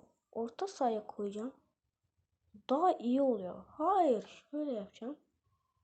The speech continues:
Şöyle değiştireceğim bir de. Böyle daha iyi. Abi Isco senin olmaman gerekmiyor mu abi? Ben değiştirdim.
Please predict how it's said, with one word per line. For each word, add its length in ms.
Şöyle 260
değiştireceğim 680
bir 60
de. 180
Böyle 280
daha 180
iyi. 300
Abi 180
Isco 320
senin 200
olmaman 500
gerekmiyor 400
mu 160
abi? 200
Ben 200
değiştirdim. 640